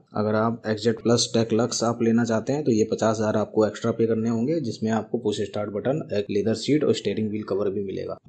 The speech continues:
अब बात करते हैं चार्जिंग टाइम के बारे में। जो स्लो चार्जर है थ्री पॉइंट थ्री किलोवाट का, वो लगभग आपकी Tiago ईवी की बैटरी को लग-, आठ घंटे में चार्ज कर देगा और फास्ट चार्जर सेवन पॉइंट टू किलोवाट एसी का Tiago ईवी को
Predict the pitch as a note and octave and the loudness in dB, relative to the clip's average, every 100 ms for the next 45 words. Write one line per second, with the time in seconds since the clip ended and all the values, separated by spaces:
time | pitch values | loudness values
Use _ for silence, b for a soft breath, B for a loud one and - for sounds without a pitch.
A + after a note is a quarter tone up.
0 | - A#2 G#2+ G#2+ A#2 G#2 B2 C3+ - G2 | 0 4 4 4 2 4 4 4 2 2
1 | G2+ G#2 F#2 G2 F#2+ F#2 F2+ F#2 F#2 - | 2 0 0 -2 -2 -4 -4 -8 -10 -4
2 | A2 - A2 B2+ B2+ B2 B2 B2+ D3 - | -4 0 4 4 4 4 4 2 -2 -2
3 | A#2 A#2+ A#2 - B2+ B2+ C3 B2 C3 D3+ | 0 0 0 0 0 4 4 4 2 -2
4 | F#3 - A#2 A#2 A2 B2 B2 A#2+ A#2+ A#2 | -2 -8 -4 -2 0 0 0 -2 -4 -4
5 | A2+ A2 B2 A2+ A2+ A#2+ A#2 A2+ A2 A#2 | -2 0 0 0 -2 -2 0 0 0 -2
6 | A2 A2 G#2+ A#2 A#2 A2+ A2+ A#2 A#2 A2 | -2 -2 0 0 2 0 0 -2 -4 -6
7 | A2+ A2 A2+ C3+ - - - - A2 B2+ | -6 -8 -8 -8 -10 -4 -4 -2 0 0
8 | - B2 A2+ B2 C3 - A2 A#2 A#2 A2+ | 0 -2 0 0 -2 -2 -2 0 0 -2
9 | A#2 A#2 A#2 A#2+ A2+ A2 A#2 A#2+ C#3+ F3+ | -2 0 0 2 0 -2 -4 -2 -4 -4
10 | A#2 A2 G#2+ A#2 A#2 A2+ A2 A#2 A#2+ A#2 | -2 0 0 -2 -4 -8 -6 -6 -4 -4